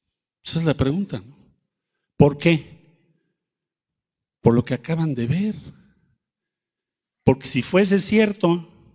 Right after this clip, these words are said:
que llevan diez, veinte puntos de ventaja, quince o cinco, los que fueren, no estaríamos viendo lo que estamos viendo. Lo tengo que decir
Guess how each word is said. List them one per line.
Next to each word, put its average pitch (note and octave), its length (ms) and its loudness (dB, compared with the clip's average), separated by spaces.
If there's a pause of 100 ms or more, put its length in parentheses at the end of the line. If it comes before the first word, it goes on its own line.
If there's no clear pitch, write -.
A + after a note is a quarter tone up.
(1300)
que A#2 500 0
llevan D3 360 2
diez, C#3+ 320 2
veinte C#3 260 0
puntos C#3+ 280 0
de A#2+ 80 0
ventaja, A2+ 420 -4
quince D3 340 -4
o G2+ 60 -6
cinco, - 300 -6
los G#2 160 -6
que - 100 -16
fueren, C#3 420 -2 (360)
no D#3 280 4
estaríamos D3 640 0
viendo C3+ 260 -2
lo A#2+ 140 -2
que - 80 -14
estamos G#2 380 -12
viendo. - 360 -18 (440)
Lo D3 200 6
tengo C4+ 440 4
que E3+ 160 6
decir B2+ 760 2